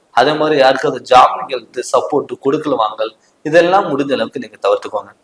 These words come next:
நீங்க யாரு நல்லவங்கன்னு சொல்லி, நீங்க நம்ம ஃப்ரெண்டை தானே கேட்கறாருன்னு சொல்லிட்டு நீங்க அவங்களுக்கு வந்து ஒரு சைன் பண்ணி அமௌண்ட் வாங்கி கொடுக்கறதோ, அது மாதிரிலாம் இருந்ததுன்னா என்ன ஆகும்னா, அது அவங்களுடைய பிரச்சனையும் நீங்க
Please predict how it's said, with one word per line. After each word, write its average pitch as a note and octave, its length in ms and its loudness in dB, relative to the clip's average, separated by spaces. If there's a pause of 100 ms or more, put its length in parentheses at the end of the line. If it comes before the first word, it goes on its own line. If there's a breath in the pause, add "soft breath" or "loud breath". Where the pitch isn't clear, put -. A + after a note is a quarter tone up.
(220)
நீங்க A#2 200 -6
யாரு C3+ 480 4
நல்லவங்கன்னு B2+ 420 -4
சொல்லி, A#2+ 300 -12
நீங்க A#2 200 -20
நம்ம A2 280 -8
ஃப்ரெண்டை C3+ 260 -4
தானே B2+ 180 -4
கேட்கறாருன்னு A2+ 580 -6
சொல்லிட்டு G#2+ 360 -8 (300)
நீங்க C3+ 240 0
அவங்களுக்கு A#2 400 0
வந்து B2 400 -2 (240)
ஒரு A#2 220 -4
சைன் B2 280 4
பண்ணி B2 160 -4
அமௌண்ட் A#2+ 320 -4
வாங்கி A2+ 360 -4
கொடுக்கறதோ, A2 440 -4 (320)
அது B2+ 200 2
மாதிரிலாம் C#3+ 460 0
இருந்ததுன்னா A#2 640 -6
என்ன B2+ 220 -2
ஆகும்னா, G#2+ 360 -6 (360)
அது D3 540 -2
அவங்களுடைய D3 840 0
பிரச்சனையும் A#2+ 500 -6 (120)
நீங்க B2+ 480 -10